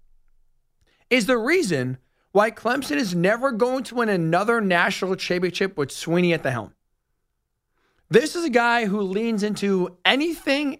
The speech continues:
and everything that benefits him. And as soon as the going gets tough, as soon as the tide turns,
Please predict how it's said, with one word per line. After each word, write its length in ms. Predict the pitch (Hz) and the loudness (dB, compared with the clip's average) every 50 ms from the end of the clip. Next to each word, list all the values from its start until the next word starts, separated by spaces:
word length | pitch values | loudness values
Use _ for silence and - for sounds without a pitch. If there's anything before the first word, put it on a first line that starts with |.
| - - | -2 -2
and 200 | 214 214 208 208 | -2 -2 -2 -2
everything 760 | - 208 247 202 214 208 185 151 - 139 131 127 123 117 120 - _ _ _ _ _ _ _ _ _ - | 0 0 0 0 0 -2 -2 -2 -2 -2 -2 -2 -2 -4 -6 -8 _ _ _ _ _ _ _ _ _ 0
that 180 | 190 185 - | 0 2 4
benefits 460 | 226 233 240 226 220 - 208 196 - | 2 2 2 2 0 0 -2 -2 -4
him. 340 | - - - 185 233 311 381 403 392 - _ _ _ _ _ _ _ _ _ _ _ _ _ _ _ - | -10 -8 -2 -2 0 0 -2 -4 -8 -12 _ _ _ _ _ _ _ _ _ _ _ _ _ _ _ 0
And 120 | - 226 233 | 0 2 2
as 140 | 233 214 - | 0 -2 -4
soon 300 | - - 233 262 302 339 | -6 -4 -2 -2 0 0
as 120 | 359 311 | -2 -2
the 100 | 302 254 | -2 0
going 300 | 233 262 269 269 262 247 | 0 0 0 0 -2 0
gets 220 | 240 233 202 - | -2 -2 -4 0
tough, 340 | - 170 135 110 - - _ _ _ _ _ _ _ _ _ - | 0 0 0 0 -2 -12 _ _ _ _ _ _ _ _ _ 0
as 200 | - 202 220 - | 0 0 0 0
soon 420 | - - - - 254 294 330 311 302 | -4 -8 -6 -4 -2 -2 0 0 0
as 560 | 294 285 285 277 277 269 214 - - - - _ _ _ _ _ _ _ - | 0 0 0 0 -2 -4 -6 -8 -10 -14 -16 _ _ _ _ _ _ _ -2
the 100 | 185 185 | -2 -2
tide 680 | 190 - - - 196 233 208 208 208 190 175 175 - | -2 -6 -2 0 2 4 4 2 2 -2 -6 -8 -12
turns, 600 | - - 196 185 160 147 135 123 117 - - - | 0 0 2 2 4 2 0 0 -2 -6 -10 -18